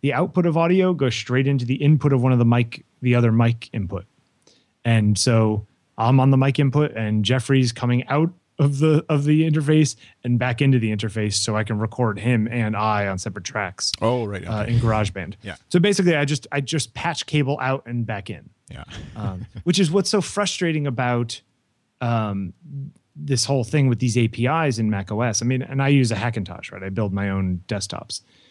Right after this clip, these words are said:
Speaker 1: And, you know, it's just like, I, th-,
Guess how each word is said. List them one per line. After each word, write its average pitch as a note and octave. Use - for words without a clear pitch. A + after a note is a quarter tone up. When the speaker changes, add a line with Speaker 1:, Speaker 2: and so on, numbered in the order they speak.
Speaker 1:
And, A2
you D3
know, A#2
it's B2+
just C#3+
like, C#3
I, -
th-, -